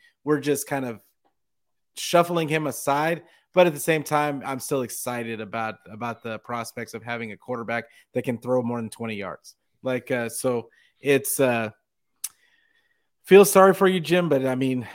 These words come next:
it's, uh, he'll be go-, gone soon enough, and then we'll be talking about you stinking on the, uh, on the Giants or, or somewhere, <laughs> somewhere that's, uh,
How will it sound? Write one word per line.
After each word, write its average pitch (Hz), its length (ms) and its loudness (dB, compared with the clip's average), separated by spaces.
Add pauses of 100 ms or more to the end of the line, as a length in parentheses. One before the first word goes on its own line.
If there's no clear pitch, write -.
it's, - 640 -8 (140)
uh, 135 200 -4
he'll 131 280 0
be 143 120 -2
go-, 131 300 -4 (160)
gone 143 300 0
soon 147 260 -2
enough, 131 400 -4
and 123 240 -8
then 123 180 -6
we'll 123 120 -6
be 123 120 -8
talking 127 320 -4
about 120 280 -6
you 123 60 -8
stinking 127 460 -6
on 120 200 -4
the, 113 80 -4
uh, 110 420 -6
on 117 140 -6
the 107 80 -12
Giants 113 460 -8
or, 101 280 -8 (240)
or 113 80 -14
somewhere, 110 560 -6 (200)
<laughs> - 500 -20
somewhere 120 360 -2
that's, 113 320 -6
uh, 107 340 -6